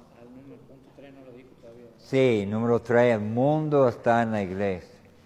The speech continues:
El mundo está en la iglesia, número tres, perdón. El mundo está en la iglesia.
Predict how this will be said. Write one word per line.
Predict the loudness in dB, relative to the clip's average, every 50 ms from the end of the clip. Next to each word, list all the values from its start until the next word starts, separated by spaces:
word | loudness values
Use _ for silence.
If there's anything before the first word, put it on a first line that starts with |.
| _ _ _ _ _ _ -20 -20 _ _ _ _ _ -12
El | -10 -8 -8
mundo | -8 -8 -6 -4 -2 -2 -2 -2 -4 -6 -6 -4 -4 -2 -2 -2 -2 -4 -8 -12 -12
está | -12 -12 -12 -10 -6 -4 -2 0 0 0 -2 -4 -6 -8 -10
en | -12 -12 -10 -8
la | -10 -8
iglesia, | -8 -8 -8 -8 -8 -10 -12 -12
número | -12 -10 -10 -8 -8 -10
tres, | -10 -12 -14 -12 -12 -12 -14 -14
perdón. | -8 -6 -6 -6 -6 -8 -10 -10 -14 -18 -20 -20 -20 -20 -20 _ _ _ _ _ _ -20 -20 -20 -20 -20 _ _ _ _ _ -12
El | -10 -10 -8
mundo | -8 -6 -4 -2 -2 -2 -2 -2 -2 -4
está | -4 -6 -6 -6 -6 -6
en | -6 -8
la | -8
iglesia. | -8 -8 -10 -12 -14 -14 -18